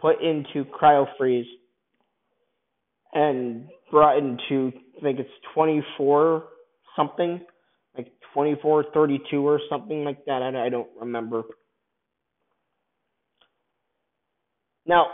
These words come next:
listen, I, I just said that Jason Goes to Hell, The Final Friday, Part Nine, made no sense. Okay,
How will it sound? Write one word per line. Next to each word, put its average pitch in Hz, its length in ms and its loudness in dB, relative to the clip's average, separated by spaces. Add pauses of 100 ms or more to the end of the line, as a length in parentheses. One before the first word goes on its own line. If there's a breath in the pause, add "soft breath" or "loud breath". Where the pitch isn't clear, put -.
(180)
listen, 185 340 0 (100)
I, 151 60 -4 (220)
I 175 40 6
just 190 300 0
said 175 200 4
that 147 120 4 (480)
Jason 156 320 -2
Goes 139 200 0 (100)
to 135 100 0
Hell, 123 460 4
The 135 100 -4 (100)
Final 120 360 -4
Friday, 104 420 0 (240)
Part 131 160 -8
Nine, 113 340 -8 (540)
made 127 220 0
no 104 180 -10
sense. - 160 -14 (1700)
Okay, - 300 0